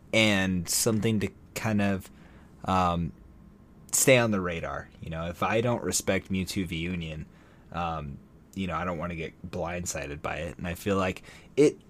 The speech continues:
popping up in events like these definitely still, uh, instills that fear into people's hearts about it.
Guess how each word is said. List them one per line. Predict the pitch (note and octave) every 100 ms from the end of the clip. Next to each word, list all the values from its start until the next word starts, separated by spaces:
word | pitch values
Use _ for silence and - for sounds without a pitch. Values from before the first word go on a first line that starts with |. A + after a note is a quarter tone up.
| -
popping | - C3+ B2+ B2+ A2+
up | G#2+ A#2
in | G#2+
events | G2+ G#2 G2+
like | G2+ G2
these | F#2+ G2
definitely | F#2+ F#2 G2 F#2 F2+
still, | F2+ - E2+ D#2+ -
uh, | F2 D#2+ E2 - - - -
instills | - G#2 - - G2+ G2 F2+
that | F2 -
fear | - F#2 E2 D#2+ - -
into | F#2 F2
people's | - G2+ - -
hearts | E2 - -
about | - - G1+
it. | -